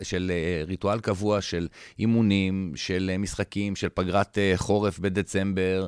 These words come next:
של, אה, פגרת, אה, קיץ בסוף מאי, ויש לך חופשה של שלושה שבועות, חודש ימים שאתה נוסע לחוץ לארץ, אה, טיפה לנוח וחוזר, ואז מתחיל שוב, אה, אימוני תחילת עונה ומחנה אימונים. וה-, הגלגל הזה שנמשך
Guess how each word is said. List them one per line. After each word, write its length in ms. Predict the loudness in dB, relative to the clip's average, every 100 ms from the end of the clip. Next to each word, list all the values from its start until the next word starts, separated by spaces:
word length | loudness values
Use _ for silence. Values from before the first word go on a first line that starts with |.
| -8 -20 -16
של, 300 | -4 -2 0 0
אה, 100 | 0
פגרת, 420 | 0 2 2 2 0
אה, 120 | 2
קיץ 360 | 4 4 4 2
בסוף 500 | 2 2 2 -2 0
מאי, 500 | 6 6 8 6 2 2
ויש 240 | -2 -2
לך 120 | -6
חופשה 360 | -6 -4 0 0
של 160 | 0
שלושה 360 | -4 -4 0 0
שבועות, 300 | 0 -4 -2
חודש 260 | -2 0 -2
ימים 180 | -2
שאתה 220 | -2 -2 -2
נוסע 260 | -2 -2
לחוץ 380 | -2 -4 -6 0
לארץ, 440 | 2 2 0 -4
אה, 60 | -2 0 2 0 -2
טיפה 220 | -2 0
לנוח 300 | 2 2 0
וחוזר, 420 | 0 0 0 2 2
ואז 160 | 2
מתחיל 260 | 0 -2 -2
שוב, 360 | 0 0 2 0
אה, 160 | 0 -2
אימוני 320 | -2 0 0
תחילת 320 | 0 0 0 0
עונה 180 | -2 0
ומחנה 380 | 0 2 2 2
אימונים. 420 | 2 0 0 -4 -8 -18 -20 -20 -18
וה-, 420 | -6 0 2 2 0
הגלגל 1160 | 0 0 0 -2 -4 -4 -4 0 2 6 6
הזה 380 | 4 4 2 2
שנמשך 1160 | 0 0 0 0 -2 2 2 2 0 -8 -10